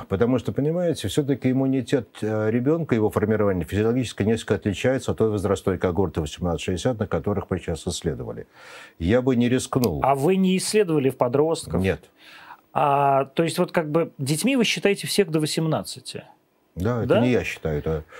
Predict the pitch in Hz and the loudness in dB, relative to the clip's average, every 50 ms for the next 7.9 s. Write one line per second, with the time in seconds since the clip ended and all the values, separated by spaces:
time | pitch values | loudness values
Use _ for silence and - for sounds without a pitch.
0 | - - - 143 170 202 190 160 147 - - 127 135 139 139 156 160 160 156 160 | -10 -2 2 4 4 6 6 4 2 2 0 2 2 4 4 4 2 2 0 0
1 | - 165 - - - 160 - 190 175 170 170 - - 165 190 226 240 240 240 170 | 0 0 0 0 0 0 2 2 2 2 0 -2 -2 0 0 0 2 2 2 2
2 | 113 101 101 98 95 90 87 - - 123 120 117 131 123 - 143 135 - 131 123 | 2 0 -4 -4 -6 -8 -8 -6 -4 -4 -4 -4 -4 -2 -2 -2 -2 -2 -2 0
3 | 107 110 107 104 104 113 127 139 143 143 131 147 143 135 135 139 139 135 120 117 | 2 2 2 2 2 2 4 4 4 4 4 4 4 4 4 2 2 0 0 -4
4 | 113 - 151 175 254 320 311 147 117 104 - - 113 104 104 107 - - 123 117 | -6 -4 0 2 2 2 2 0 -2 -4 -4 -4 -2 -2 -2 0 0 0 0 2
5 | 123 135 127 135 139 123 143 135 135 131 123 - 143 147 190 233 262 240 - 143 | 0 0 0 0 -2 0 0 0 0 0 0 0 2 2 2 2 0 0 -2 -4
6 | - - - 147 151 156 151 131 107 98 - - 107 - 131 151 180 185 214 - | -2 -2 -2 0 2 2 2 0 -2 -2 -6 -12 -10 -6 -4 -4 -4 -4 -6 -4
7 | - - 180 170 170 160 175 180 185 185 180 175 - 180 165 160 151 | 0 0 0 0 0 -2 -2 -2 -2 -2 -4 -4 -4 0 0 0 0